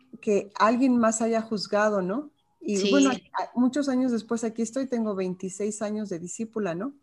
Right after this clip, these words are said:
Speaker 1: Pero este, pero sí, yo creo, no, que, no sé qué, qué vio en mí.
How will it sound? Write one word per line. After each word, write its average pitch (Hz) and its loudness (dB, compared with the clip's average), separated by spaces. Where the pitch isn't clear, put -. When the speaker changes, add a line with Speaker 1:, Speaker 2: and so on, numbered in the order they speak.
Speaker 1:
Pero 185 2
este, 180 -4
pero 202 2
sí, 294 4
yo 254 2
creo, 285 2
no, 233 2
que, 254 4
no 277 8
sé 294 4
qué, 294 6
qué 240 6
vio 247 4
en 233 6
mí. 262 6